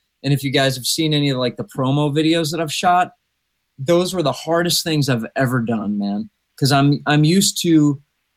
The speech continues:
to operating by a need, right? Like, Funky Mix needed me to do something. They'd assign me something. It, it goes all the way back to school. Like, you got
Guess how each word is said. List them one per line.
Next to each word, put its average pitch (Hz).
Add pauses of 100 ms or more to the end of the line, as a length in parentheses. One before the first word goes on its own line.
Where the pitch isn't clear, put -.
(460)
to 151
operating 151
by 127
a 123
need, 123
right? 113
Like, 110
Funky 151
Mix 143
needed 135
me 120
to 110
do 113
something. 104
They'd 113
assign 156
me 160
something. 151
It, 151
it 156
goes 214
all 262
the 254
way 240
back 220
to 214
school. 190
Like, 120
you 156
got 143